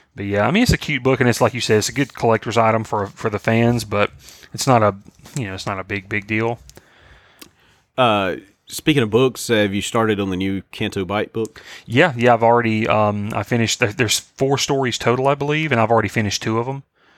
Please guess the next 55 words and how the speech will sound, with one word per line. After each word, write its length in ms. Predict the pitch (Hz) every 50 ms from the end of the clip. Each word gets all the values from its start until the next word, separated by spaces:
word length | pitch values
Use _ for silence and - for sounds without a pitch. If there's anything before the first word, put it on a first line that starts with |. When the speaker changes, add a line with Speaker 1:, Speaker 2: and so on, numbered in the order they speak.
| _ _ _ _ _ _ _ -
Speaker 1:
So 200 | - - 107 104
I'm 100 | 107 107
on 100 | 104 101
the 80 | 98 95
third 420 | - - 117 107 104 104 98 95
story 340 | - - 110 98 98 98 92
right 240 | 92 92 95 98 107
now. 340 | 101 98 92 92 95 95 - _ _ _ _ _ -
Speaker 2:
Okay, 200 | 185 - 190 175
yeah, 180 | 160 143 131 127
I 40 | -
finished 320 | - - 247 208 - -
the 60 | -
first 320 | - - 127 120 - - -
one, 180 | 98 98 101
and 200 | 95 113 131 170
it 120 | 240 403 -
was 140 | - -
decent. 400 | 101 123 123 113 - - 78 - - -
It 80 | 156
was 100 | 196 170
actually 260 | 156 135 - - 113
a 40 | 98
pretty 160 | - 117 101
good 160 | 85 85 73 -
story, 360 | - 95 87 80 71 67 64 - -
Speaker 1:
The 80 | 120
Speaker 2:
that 0 |
Speaker 1:
first 60 | 101 -
Speaker 2:
first 280 | 190 202 202 202 -
one. 80 | 202 190
Speaker 1:
story 140 | 190 175 160
is 80 | 135 123
decent. 420 | 131 139 147 - - 156 147 180
The 80 | 117 101
second 440 | - - - 120 117 - 135 131
one, 120 | 127 127 123
I 60 | 113
mean, 100 | 110 110
I 60 | 110
know, 140 | 107 117 -
I 120 | 92 104 104
know 140 | 104 107 107
we 100 | 107 107
don't 120 | 104 95
probably 240 | - 117 110 107 104
wanna 160 | 107 104 104
get 180 | 98 98 104 107
into 220 | 104 104 - 113
it 80 | 110 113
now, 200 | 110 107 107 107
but 100 | 104 107 107
I 40 | 110
know 120 | 123 127
this, 220 | 113 101 - -